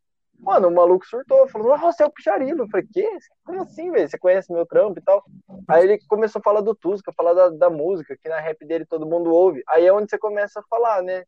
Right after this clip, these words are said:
Tipo, pe-, parar e pensar assim, "Nossa, realmente tá acontecendo. Em algum lugar tem alguém, além do meu pai, da minha mãe, do meu cachorro, que tá ouvindo o que a gente tá fazendo."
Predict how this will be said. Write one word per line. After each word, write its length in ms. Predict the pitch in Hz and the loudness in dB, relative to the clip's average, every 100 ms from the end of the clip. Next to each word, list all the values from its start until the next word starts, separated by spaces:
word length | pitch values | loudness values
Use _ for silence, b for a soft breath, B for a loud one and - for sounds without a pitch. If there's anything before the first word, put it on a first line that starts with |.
| _ | _
Tipo, 200 | _ 139 - | _ -8 -4
pe-, 180 | 165 - | -4 -2
parar 240 | 151 147 151 | 0 2 2
e 40 | |
pensar 360 | - 160 151 147 | -2 -10 -8 -10
assim, 180 | - 147 | -10 -10
"Nossa, 400 | 170 190 - - _ | -6 -6 -8 -18 _
realmente 440 | 131 151 151 160 _ | 2 2 2 -4 _
tá 140 | 160 | -2
acontecendo. 640 | 165 170 175 - 202 143 110 _ _ _ _ _ _ | 0 -2 -4 -4 -4 -4 -6 _ _ _ _ _ _
Em 60 | 135 | 0
algum 240 | 135 143 | 2 2
lugar 280 | 156 147 139 156 143 - _ | 2 4 6 6 2 -4 _
tem 140 | 165 | 4
alguém, 480 | 170 180 175 185 190 - | 4 4 0 0 -6 -4
além 340 | 151 151 156 160 | 0 2 2 -2
do 80 | |
meu 160 | 156 139 | -6 -6
pai, 220 | - 139 | -2 -2
da 120 | 135 | -2
minha 160 | 135 131 | -4 -6
mãe, 240 | 123 123 | -8 -10
do 60 | 120 | -10
meu 120 | 123 | -10
cachorro, 380 | 139 147 - 135 | -6 -6 -8 -12
que 100 | - - | -10 -4
tá 100 | 160 | -4
ouvindo 300 | 139 147 151 | -4 -8 -10
o 40 | |
que 100 | 160 | -10
a 40 | |
gente 200 | 135 147 - | -8 -10 -2
tá 120 | 151 | 0
fazendo." 420 | 165 156 156 113 | 0 2 0 -2